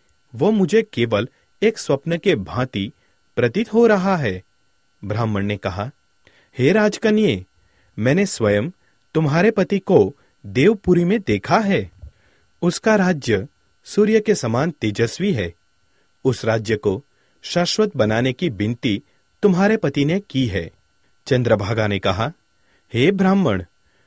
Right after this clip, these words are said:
मैं अपने पुण्य के प्रभाव से वो राज्य शाश्वत बना दूंगी। आप मुझे वहां ले चलिए। अलग हुए दोनों को पुनः मिलने का पुण्य आपको प्राप्त होगा।" उसके पश्चात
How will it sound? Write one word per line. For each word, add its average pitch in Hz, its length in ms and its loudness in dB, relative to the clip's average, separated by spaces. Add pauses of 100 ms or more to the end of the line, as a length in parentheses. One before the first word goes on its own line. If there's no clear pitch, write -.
(120)
मैं 202 140 0
अपने 196 300 0
पुण्य 120 520 0
के 175 80 2
प्रभाव 110 420 -2
से 107 320 0 (760)
वो 127 180 2
राज्य 180 400 2
शाश्वत 139 440 -2
बना 113 340 0
दूंगी। 175 420 -2 (340)
आप 120 240 0
मुझे 110 360 0 (380)
वहां 156 280 0
ले 151 220 2
चलिए। 156 480 -2 (680)
अलग 220 200 4
हुए 190 260 6
दोनों 117 320 2
को 170 160 -2
पुनः 110 340 -2
मिलने 120 400 0
का 107 240 2 (440)
पुण्य 208 400 2
आपको 120 340 0
प्राप्त 156 420 0
होगा।" 117 460 0 (680)
उसके 226 280 -2
पश्चात 117 540 0